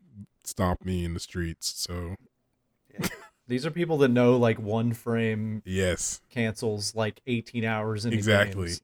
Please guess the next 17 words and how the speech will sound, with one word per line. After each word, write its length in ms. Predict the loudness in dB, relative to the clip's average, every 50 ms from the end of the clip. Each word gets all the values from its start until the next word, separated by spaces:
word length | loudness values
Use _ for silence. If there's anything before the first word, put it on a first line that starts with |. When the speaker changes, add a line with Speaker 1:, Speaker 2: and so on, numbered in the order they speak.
| _ -14
Speaker 3:
Like, 180 | -14 -14 -14 _
Speaker 2:
Yeah. 200 | -10 -10 -10 -10 -8 -4
Speaker 1:
We're, 280 | 0 2 2 2 2
we're 140 | 0 -2 -2
coming 260 | -2 0 0 2 4
up. 140 | 4 2 0 _ _
Oh 160 | -2 0 0
man, 240 | 2 2 2 4 6
it 80 | 8 8
is, 180 | 8 8 8
you 60 | 8 8
know 80 | 10
what? 240 | 10 10 10 8 8 6
I 80 | 6 6
will 160 | 8 10 8
say 460 | 8 8 6 6 8 8 8 8 6 4
s-, 180 | 2 -2 -4